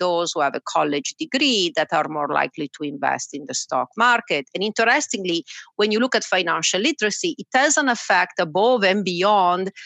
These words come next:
education. So you also need that specialized knowledge, in a sense, to invest in the stock market. We do think that,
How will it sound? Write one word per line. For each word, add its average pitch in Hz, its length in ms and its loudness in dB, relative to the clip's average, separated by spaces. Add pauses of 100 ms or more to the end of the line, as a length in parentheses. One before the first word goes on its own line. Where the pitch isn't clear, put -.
(260)
education. 175 760 0
So - 140 -4
you 202 220 0
also 254 360 0
need 196 480 -2 (280)
that 196 180 0
specialized 160 880 0
knowledge, 247 480 2
in 165 100 -4
a 156 120 -4
sense, 160 340 -2
to - 80 -8
invest 143 480 -2
in 139 100 -8
the - 100 -10
stock 226 420 0
market. 143 500 -4 (400)
We 240 100 -2
do 311 200 0
think 233 460 -2
that, 180 260 2